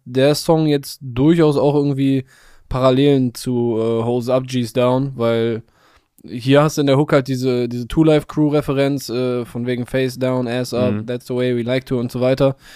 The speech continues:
Speaker 1: worauf sie halt Ass Out, Daisy Duck macht. Ähm, und bei Hose Up, G's Down, ich weiß nicht mehr, da war auch,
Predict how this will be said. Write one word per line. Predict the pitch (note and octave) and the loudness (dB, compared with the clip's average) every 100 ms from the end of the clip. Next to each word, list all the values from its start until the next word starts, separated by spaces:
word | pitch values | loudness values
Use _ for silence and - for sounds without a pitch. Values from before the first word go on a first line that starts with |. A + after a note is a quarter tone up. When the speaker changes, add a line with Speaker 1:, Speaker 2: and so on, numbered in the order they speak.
| - _ | -20 _
Speaker 1:
worauf | B2 A#2 B2 | -4 0 0
sie | A#2 B2+ | 2 2
halt | B2 | 2
Ass | B2 C3 B2+ | 2 0 0
Out, | - B2 A#2+ | 2 2 2
Daisy | B2+ C3+ B2+ | 2 2 2
Duck | C3 - | 2 2
macht. | C3 C#3 - - _ - | 0 0 -2 -16 _ -6
Ähm, | A#2 A2+ A2+ A2+ _ - - - _ | -4 -2 -4 -8 _ -20 -20 -20 _
und | _ A#2+ A#2+ B2 A#2+ A#2+ | _ -2 0 -2 -4 -2
bei | A#2+ B2 B2 | 0 2 0
Hose | A#2 D3 C#3 | 0 -2 0
Up, | D#3 D3 | -2 -2
G's | D3+ C#3 | -4 0
Down, | D3+ D3+ | 0 0
ich | |
weiß | C3+ D3+ | -2 -2
nicht | D3 | -2
mehr, | C3+ C3 | -2 -2
da | B2 | -2
war | C#3+ D3 | 0 0
auch, | D2+ B2+ D3 - | -2 -6 -6 -10